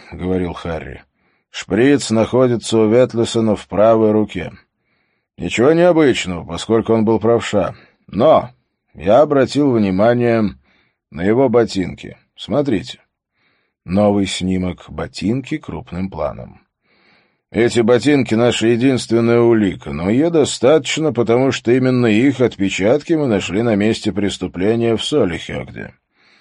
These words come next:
А теперь, внимание, на шнурки!» Холли ткнул указкой. «Я вчера экспериментировал на собственных ботинках. Так вот, чтобы узел располагался именно так, я должен быть левшой.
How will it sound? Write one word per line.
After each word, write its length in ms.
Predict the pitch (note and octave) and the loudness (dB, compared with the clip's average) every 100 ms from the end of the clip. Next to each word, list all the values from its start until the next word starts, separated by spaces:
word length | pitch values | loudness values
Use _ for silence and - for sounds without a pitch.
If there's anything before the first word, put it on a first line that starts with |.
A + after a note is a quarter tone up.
| _ _ _ | _ _ _
А 180 | - F#2+ | -4 -2
теперь, 480 | F#2 F2+ G2+ C#3+ - | -2 0 2 2 0
внимание, 1000 | F2+ F#2+ G#2 G2+ A2 C3 C#3 C3 C3+ C3 | -4 -2 0 2 2 4 4 2 2 2
на 340 | A2+ A2 B2+ | 2 4 4
шнурки!» 880 | B2 - A#2 C3 A2+ G2 C#3 C#3+ G2 - - _ | 2 -2 0 2 0 -2 2 2 2 -4 -20 _
Холли 440 | - F#2 A#2+ C3 | -12 -2 0 0
ткнул 420 | C3 - F2 F2+ F#2+ | -4 -8 -8 -4 -4
указкой. 600 | F#2+ D2 B1+ - - _ _ _ _ _ _ _ | -6 -10 -12 -16 -20 _ _ _ _ _ _ _
«Я 240 | - A2 C#3 | 0 2 2
вчера 380 | A#2+ B2 D3 C#3+ | 2 2 4 2
экспериментировал 960 | - A#2 B2+ B2+ A#2+ C3+ C#3 C3+ B2+ | 0 0 2 2 0 2 2 4 2
на 160 | B2+ B2 | 2 0
собственных 720 | - A2+ F2+ - E2+ F2+ E2 | 2 0 0 -8 -8 -8 -8
ботинках. 880 | F2+ F2+ F2 D#2 C#2 C2 - - _ _ | -8 -8 -10 -12 -16 -18 -20 -20 _ _
Так 200 | B2 D#3+ | -2 2
вот, 580 | D#3 D3+ C#3+ A2+ - _ _ _ _ _ | 4 4 4 0 -14 _ _ _ _ _
чтобы 480 | - A2+ D#3 E3+ D#3+ | -4 0 4 4 4
узел 300 | C#3+ D3 C3+ | 4 4 4
располагался 800 | B2+ - A2 A2+ C3+ C3 - A2+ | 2 2 2 4 4 2 2 0
именно 380 | C3 A#2+ A2 G2 | 2 2 2 0
так, 420 | G2+ B2 C#3+ - | 2 4 4 2
я 140 | G2+ | 0
должен 440 | F2 A2+ B2+ A2+ G#2 | 2 2 2 0 2
быть 220 | A#2+ A#2 | 0 0
левшой. 760 | A#2 G#2 - A2+ C3 A#2 - | 0 0 -2 2 4 2 -2